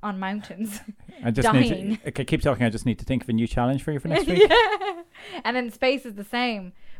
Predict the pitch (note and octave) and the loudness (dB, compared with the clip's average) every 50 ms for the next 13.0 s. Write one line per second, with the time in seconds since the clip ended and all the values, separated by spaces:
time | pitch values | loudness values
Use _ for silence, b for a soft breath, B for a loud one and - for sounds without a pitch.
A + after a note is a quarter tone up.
0 | b - A3 - A#3 G#3 G#3 G#3+ G#3 - - - - B3+ C4 C4+ C4+ C4 - A#3 | b -8 -4 -4 -2 -2 -4 -6 -4 -2 0 0 0 0 -2 -2 -2 -4 -4 -6
1 | A#3 A#3 A3+ - - - G3 F3 F3 _ - G#3+ A3 A3+ G#3 G#3 - G#3 - - | -6 -6 -8 -8 -10 -12 -12 -12 -10 _ -2 0 0 0 0 -4 -8 -16 -12 -10
2 | G3 F#3 F#3+ _ - F3+ - G#3 G3+ G3 - G#3 F3 - G3 F#3 - - G#3+ F#3+ | -10 -10 -8 _ -12 -10 -8 -8 -8 -8 -10 -14 -12 -10 -10 -10 -10 -10 -12 -10
3 | F3+ F#3+ F#3+ F3+ E3+ F#3 F3 E3+ F#3+ F#3 F3+ E3 F#3 F#3 F3+ F3+ F3+ F#3 G3+ F#3+ | -8 -10 -10 -10 -8 -8 -8 -6 -6 -6 -6 -8 -10 -10 -6 0 6 6 6 6
4 | F#3 F#3+ F#3+ F3+ F#3 F3 F#3+ G3 F#3+ F#3+ G3+ F#3+ E3+ F#3+ - - - G3 F#3+ - | 8 6 8 8 8 8 8 8 8 8 6 6 4 2 0 -2 -4 -6 -8 -8
5 | - - - C3 C3 C3 C#3 D3 D#3+ E3 E3+ E3+ F#3 F3+ F#3 F3+ F3 D#3 - F#3 | -8 0 2 4 4 4 4 2 2 0 0 -2 -2 -2 -2 -4 -4 0 0 0
6 | F3+ - - F#3 F#3 F#3+ - - - - _ _ - A#2 A2+ A#2+ B2 C3+ - - | 0 0 0 0 0 -2 -4 -6 -12 -20 _ _ -6 -2 0 2 2 2 0 -2
7 | F3+ F3 F3 G3 G#3 F#3+ - D#4+ E4 E4 D#4+ D4+ E4 F#4 F#4+ D4 B3 A#3 G#3+ - | -4 -4 -4 -4 -6 -6 0 4 6 6 6 6 4 2 2 2 -2 -2 0 2
8 | B3+ B3+ C4 B3+ C#4 D4+ D#4 D#4+ D4 B3 A#3+ A#3+ B3 A#3 B3 B3 A#3 B3+ B3 B3+ | 2 2 4 4 4 4 4 2 0 0 2 2 2 2 0 0 0 -2 -2 -2
9 | A3 G3 A#3 B3+ D#4 D4+ - C4 C4 B3 A3 G#3+ G3+ G#3 G3+ F#3+ - - - G3 | 0 4 4 4 4 4 0 -6 -8 -6 -6 -4 -4 -4 -4 -6 -8 -12 -6 -2
10 | G#3 G3+ F#3+ F#3+ - b b b b b b b _ _ _ A3 C4+ A3+ A#3 B3+ | -2 -2 -2 -4 -8 b b b b b b b _ _ _ -8 -6 -4 -2 -2
11 | C#4 E4 E4 E4 - G4+ G4 G4 E4 D#4+ E4 D4+ D#4 - C#4+ C#4+ C4 B3+ B3+ G#3+ | 0 0 -2 -2 -4 -6 -6 -4 -6 -6 -6 -8 -8 -8 -10 -8 -8 -10 -10 -10
12 | G#3 - - _ - A#3 A#3+ A3+ G#3 F#3+ - - - A3 G3 F3+ F3 E3 - | -10 -12 -12 _ -6 -6 -4 -4 -6 -8 -12 -12 -10 -8 -8 -8 -8 -10 -12